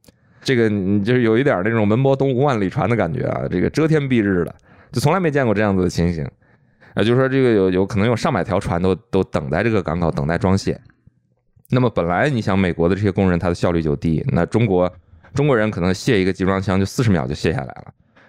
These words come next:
这美国的集装箱本来就得五分钟才能卸下来，然后现在又没有工人，然后我，我们可以看到有很多的这个船，它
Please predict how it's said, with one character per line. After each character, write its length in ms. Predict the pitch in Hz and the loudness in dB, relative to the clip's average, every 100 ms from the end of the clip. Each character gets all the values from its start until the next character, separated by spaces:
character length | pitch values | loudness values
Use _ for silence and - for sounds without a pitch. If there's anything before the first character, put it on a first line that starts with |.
| - | -2
这 80 | |
美 180 | 98 92 | 0 0
国 160 | 87 104 | 0 0
的 100 | 127 | 0
集 120 | 104 | 0
装 160 | 101 101 | 0 0
箱 180 | 101 | -2
本 120 | 95 85 | 0 0
来 120 | 104 | 0
就 80 | 107 | 2
得 80 | |
五 120 | 98 82 | 0 0
分 160 | 90 | 0
钟 180 | 90 92 | 2 0
才 180 | 78 82 | -2 -2
能 100 | 82 | -2
卸 160 | 82 | -2
下 60 | 80 | -4
来， 160 | - - 123 | -6 -12 -6
然 80 | 87 | -4
后 60 | |
现 140 | 101 131 | -2 0
在 60 | |
又 80 | 120 | 0
没 100 | 101 | 0
有 80 | 110 | 0
工 180 | 92 107 | 0 0
人， 200 | 90 110 - _ _ _ | 0 -4 -14 _ _ _
然 140 | - | -2
后 140 | 110 110 | 2 2
我， 160 | 95 | 2
我 260 | 71 92 92 | 2 2 2
们 140 | 92 | 0
可 140 | 107 120 | 0 0
以 60 | |
看 200 | 98 123 | 0 -2
到 140 | 98 85 | 0 2
有 140 | 92 | 0
很 280 | 92 90 82 | 0 -2 -2
多 160 | 78 113 | 0 0
的 80 | |
这 80 | 107 | 2
个 80 | 95 | -2
船， 400 | - 90 80 90 - - _ _ - | -2 -2 -2 -2 -6 -20 _ _ -10
它 340 | - 110 104 | -4 -4 -6